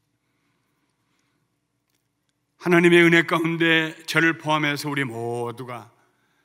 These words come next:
성령의 능력으로 날마다 변화되게, 축복받게 우리를 인도하시는 하나님께 영광을 돌려드립니다. 우리 교회 성도님들 중에 저를 찾아와서, "목사님,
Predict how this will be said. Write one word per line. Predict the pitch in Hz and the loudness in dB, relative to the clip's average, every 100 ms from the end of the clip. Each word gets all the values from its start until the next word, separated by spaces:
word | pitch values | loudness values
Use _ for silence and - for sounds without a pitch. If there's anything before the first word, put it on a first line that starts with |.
| _ _ _ _ _ _ | _ _ _ _ _ _
성령의 | - 196 208 196 196 | -2 -2 2 4 4
능력으로 | 190 202 190 180 180 180 | 2 0 0 0 0 2
날마다 | 190 208 208 208 | 0 0 0 0
변화되게, | 165 190 208 202 202 185 180 156 131 - _ _ _ | 0 2 4 2 4 4 4 2 -4 -16 _ _ _
축복받게 | - - 220 - - 131 - 165 135 120 - _ _ _ _ _ _ | -16 -12 -10 -8 -8 -8 -6 -2 -2 -6 -14 _ _ _ _ _ _
우리를 | 156 160 151 | 0 2 2
인도하시는 | 147 151 139 135 143 123 | -2 -2 -4 -4 -8 -6
하나님께 | 147 127 123 - 135 | -6 -8 -10 -4 -2
영광을 | 160 160 151 151 127 117 - _ _ - | 0 0 0 0 -2 -6 -16 _ _ -6
돌려드립니다. | 147 143 131 127 113 90 85 - _ _ _ _ _ - - - _ _ _ _ _ _ _ _ _ _ _ _ _ _ _ _ _ | 0 0 0 -4 -8 -10 -16 -20 _ _ _ _ _ -20 -20 -20 _ _ _ _ _ _ _ _ _ _ _ _ _ _ _ _ _
우리 | 147 | -6
교회 | 151 147 | -4 -4
성도님들 | 135 151 139 135 131 131 | -4 -6 -6 -8 -8 -10
중에 | 131 131 123 | -10 -12 -10
저를 | - 123 | -12 -12
찾아와서, | - 131 117 120 - | -12 -14 -14 -16 -18
"목사님, | 131 117 123 117 | -18 -14 -14 -14